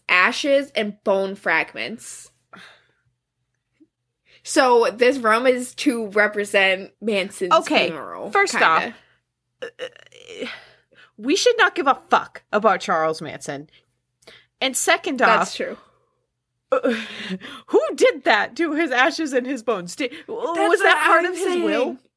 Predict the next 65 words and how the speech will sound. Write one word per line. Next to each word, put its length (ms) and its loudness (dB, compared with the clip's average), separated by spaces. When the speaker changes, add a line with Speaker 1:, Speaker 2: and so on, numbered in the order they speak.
Speaker 2:
I 100 -2
mean, 180 -6
he 120 -6
was 160 -6
pretty 260 -6
crazy, 420 -4
so 220 -4
he 120 -4
might 200 -2
have 160 -6
written 260 -2
Speaker 1:
I 100 6
Speaker 2:
it 60 -2
Speaker 1:
was, 80 0
Speaker 2:
in 80 -4
the 160 -6
Speaker 1:
uh, 60 2
Speaker 2:
will 60 0
Speaker 1:
that's 180 2
what 80 0
Speaker 2:
and 80 4
Speaker 1:
I 40 0
was 100 2
Speaker 2:
been 80 -6
Speaker 1:
gonna 140 0
Speaker 2:
like, 140 4
Speaker 1:
say, 300 0
is 160 -2
Speaker 2:
"When 120 -2
Speaker 1:
he 40 -2
Speaker 2:
I, 40 0
Speaker 1:
was 100 -4
kind 180 -8
of 80 -6
Speaker 2:
when 140 2
I 200 4
Speaker 1:
bonkers, 180 -4
Speaker 2:
die, 440 4
Speaker 1:
so 260 -2
Speaker 2:
I 120 2
need 260 -8
people." 440 -4
He, 300 -4
he 140 0
was 160 4
a 80 4
little 180 2
shithead, 460 0
dude. 160 -4
He 80 -6
was, 100 -6
like, 160 -4
four 240 4
feet 280 -4
tall. 360 2
I 100 4
would 120 0
have 100 4
Speaker 1:
Yeah, 180 0
Speaker 2:
squished 260 0
him 120 -2
like 100 4
a 40 4
Speaker 1:
so 220 4
Speaker 2:
bug. 380 -2